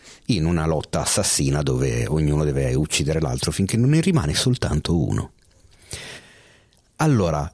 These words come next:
inizio dicendovi che, ehm, è evidentemente un racconto, e un romanzo e anche un film della,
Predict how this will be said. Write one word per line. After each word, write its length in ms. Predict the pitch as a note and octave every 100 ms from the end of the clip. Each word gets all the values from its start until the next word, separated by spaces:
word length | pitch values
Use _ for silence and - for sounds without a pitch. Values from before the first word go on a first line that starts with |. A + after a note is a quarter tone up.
| -
inizio 560 | E3+ G#3 A#3 G3+ - F#3+
dicendovi 760 | C3 B2+ - G#2 F2+ F2 E2+ -
che, 380 | - A2+ D2 -
ehm, 1700 | - E2+ E2 E2 D#2+ D#2+ D#2+ D#2+ D#2 D#2 D#2 D#2 D#2 D2+ D2 C#2+ C#2 - - - - _ -
è 240 | B2 B2+ A#2
evidentemente 1000 | G2+ G#2+ G#2 A#2 A#2 A2+ A#2 G#2 G2 F#2+
un 120 | F#2
racconto, 800 | F2 - F#2 F2 - F2+ E2+ D#2+
e 360 | E2 D#2+ D#2
un 340 | D#2 D#2 C2+ C#2
romanzo 440 | D2 E2+ G#2 F#2+
e 20 |
anche 220 | E2+ E2+ E2+
un 360 | E2+ E2 D#2+
film 580 | - G#2 A2+ A2 G#2+ G#2 -
della, 1300 | - F2 D#2 C#2+ E2+ D#2+ D#2+ D2+ C#2+ C#2+ C2+ B1+ G#1+